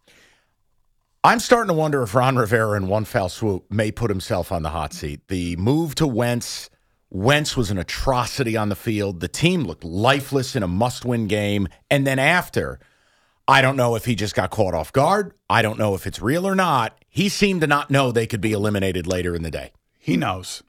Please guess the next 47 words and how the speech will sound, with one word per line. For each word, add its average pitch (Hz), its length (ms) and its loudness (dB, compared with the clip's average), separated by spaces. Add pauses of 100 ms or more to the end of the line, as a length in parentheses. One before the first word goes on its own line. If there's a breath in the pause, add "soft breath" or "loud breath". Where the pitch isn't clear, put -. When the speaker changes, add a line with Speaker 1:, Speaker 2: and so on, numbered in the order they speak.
Speaker 2:
He 147 100 -4
knows 127 320 -2
one 110 140 -8
hundred 120 220 -8
percent. 104 460 -8
He 113 140 -8
was 135 200 -4
asked 143 420 -2 (100)
two 143 200 -6
questions 127 600 -2
at 101 160 -6
once. 104 480 -6 (380 soft breath)
One 147 320 0
was, 113 420 -4 (320)
uh, 110 300 4
"Do 104 140 -12
you 135 100 -2
know 131 140 0
that 127 160 -6
you're 123 180 0
eliminated 131 640 -2
and, 110 260 -6
or 107 240 -4
you 110 220 -12
can 135 260 -2
be 131 100 0
eliminated? 123 540 -2
And 110 100 -8
if - 80 -20
you 117 140 -14
are, 143 200 0
and 127 220 0
you 120 200 -4
are 160 140 4
eliminated, 107 640 -6
you 135 80 -14
know, 107 100 -8
are 107 120 -8
you 113 80 -8
gonna 107 140 -16
play 110 180 -8
Sam 117 280 -6
Howell 98 260 -2
quarterback?" 90 640 -10 (520)
So 139 200 0
he 131 80 0
was 127 140 -4